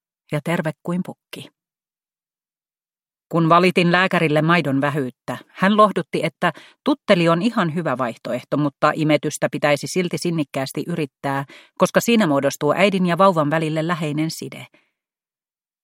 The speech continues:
Side syntyi kyllä ilman tissiäkin. Oli ihanaa suukotella hahtuvaista päälakea samalla kun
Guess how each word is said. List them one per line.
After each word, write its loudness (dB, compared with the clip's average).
Side -2
syntyi 0
kyllä -2
ilman -4
tissiäkin. -12
Oli 4
ihanaa 0
suukotella -4
hahtuvaista -4
päälakea -4
samalla 0
kun -2